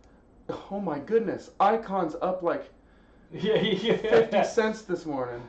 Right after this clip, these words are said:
Speaker 1: I mean,
Speaker 2: Man.
Speaker 1: don't get me wrong, but that's, like, five percent or something,
Speaker 2: Right.
Speaker 1: li-, more, a little
Speaker 2: But
Speaker 1: more
Speaker 2: if
Speaker 1: than
Speaker 2: you held
Speaker 1: five percent.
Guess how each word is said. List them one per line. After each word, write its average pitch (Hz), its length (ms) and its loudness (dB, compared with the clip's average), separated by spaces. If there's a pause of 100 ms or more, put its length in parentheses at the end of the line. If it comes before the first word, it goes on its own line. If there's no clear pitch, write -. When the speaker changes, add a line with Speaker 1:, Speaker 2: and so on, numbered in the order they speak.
(380)
Speaker 1:
I 151 60 -4
mean, 170 120 2
Speaker 2:
Man. - 60 0
Speaker 1:
don't 190 200 0
get 170 120 -2
me 160 60 0
wrong, 151 380 0
but 131 120 -8
that's, 143 200 -6
like, 139 160 -8
five 139 300 -4
percent 135 420 -10 (180)
or 127 100 -8
something, 120 380 -6
Speaker 2:
Right. - 100 -4
Speaker 1:
li-, 131 60 -8
more, 135 80 -2
a 139 60 -4
little 139 140 -2
Speaker 2:
But 135 60 -4
Speaker 1:
more 247 120 4
Speaker 2:
if 233 60 -2
Speaker 1:
than 147 60 -10
Speaker 2:
you 139 60 -2
held 135 100 2
Speaker 1:
five 156 140 6
percent. 151 160 -4